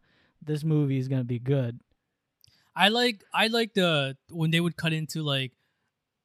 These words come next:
Speaker 2: the, the pretend C C T V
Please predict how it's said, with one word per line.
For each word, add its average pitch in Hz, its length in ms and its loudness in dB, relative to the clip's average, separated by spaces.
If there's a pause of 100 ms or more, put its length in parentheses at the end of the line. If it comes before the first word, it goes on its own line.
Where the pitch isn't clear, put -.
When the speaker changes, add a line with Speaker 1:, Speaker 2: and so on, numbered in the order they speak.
(260)
Speaker 2:
the, 139 400 -4
the 139 140 -8
pretend 147 540 -6
C 151 240 -8
C 147 200 -8
T 139 220 -6
V 131 420 -6